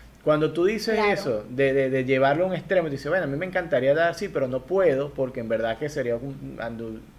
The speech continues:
Speaker 1: anda-, anda-, estaría acosada, ¿no? Sería una locura". Claro, e-, es un, es como para nosotros, culturalmente también, es, es ese asedio, esa, esa, esa cosa que es, ojo, es de formación de, de, de pequeño de uno, de niño, porque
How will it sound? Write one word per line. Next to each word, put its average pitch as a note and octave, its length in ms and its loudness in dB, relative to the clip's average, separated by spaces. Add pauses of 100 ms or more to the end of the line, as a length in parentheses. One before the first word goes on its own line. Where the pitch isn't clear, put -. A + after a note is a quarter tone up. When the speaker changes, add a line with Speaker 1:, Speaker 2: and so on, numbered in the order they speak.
Speaker 1:
anda-, A#2 500 -6
anda-, A#2 180 -6
estaría B2 340 2
acosada, C#3+ 600 2
¿no? C3 140 -6
Sería A#2 160 -10
una C3+ 120 -4
locura". D3 380 -4 (800)
Claro, D3+ 340 2 (140)
e-, - 160 -12
es C3+ 220 -2
un, E3+ 160 -4
es C#3 280 0
como F3 640 0 (100)
para D3 220 2
nosotros, D#3+ 840 -4
culturalmente C#3+ 680 -2
también, D3 440 -4
es, C#3 200 -6
es C3 200 -6
ese D#3 80 -6
asedio, D3 480 0
esa, D3+ 220 -4
esa, D#3+ 440 0 (160)
esa E3+ 220 0
cosa G#3+ 280 -2
que F3+ 160 -2
es, - 200 -8
ojo, D#3 420 2 (360)
es C3+ 180 -2
de E3+ 120 -2
formación E3+ 540 -4
de, G#3 140 0
de, F3 140 0
de B2 160 0
pequeño C3+ 460 -4
de C3 80 0
uno, D#3 260 -2
de A2+ 120 -2
niño, C#3 360 -4
porque B2+ 380 -4